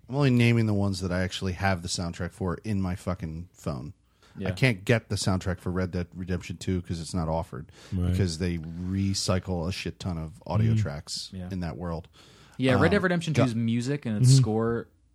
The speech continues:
Speaker 2: is great for what you're playing, but to me it doesn't stand out as, like, an incredible
Speaker 3: Yeah.
Speaker 2: score for a game.
Speaker 3: I mean, God of War, I, I played it since God of War one. I played every single game and I'm waiting on four to arrive.
Speaker 2: Probably
Speaker 3: I
Speaker 2: some
Speaker 3: got it.
Speaker 2: amazing epic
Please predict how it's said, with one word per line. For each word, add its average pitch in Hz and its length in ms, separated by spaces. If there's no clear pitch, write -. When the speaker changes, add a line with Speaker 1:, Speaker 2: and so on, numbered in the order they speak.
Speaker 2:
is 117 200
great 113 720
for 113 180
what 104 220
you're 95 340
playing, 95 540
but 90 240
to - 60
me 117 100
it - 20
doesn't 101 160
stand 101 240
out 95 140
as, 87 120
like, 87 200
an 90 80
incredible 90 600
Speaker 3:
Yeah. 101 160
Speaker 2:
score 78 260
for 98 140
a 87 60
game. 87 180
Speaker 3:
I 147 40
mean, 165 120
God 175 240
of 147 140
War, 131 440
I, 160 180
I 147 60
played 143 240
it 123 100
since 95 180
God 95 160
of 85 80
War 82 120
one. 80 420
I 87 80
played 82 300
every 90 180
single 82 240
game 85 180
and 80 80
I'm 80 60
waiting 92 180
on 78 80
four 90 220
to 85 60
arrive. 80 80
Speaker 2:
Probably - 80
Speaker 3:
I - 40
Speaker 2:
some 104 140
Speaker 3:
got 101 60
it. - 20
Speaker 2:
amazing 98 300
epic 92 260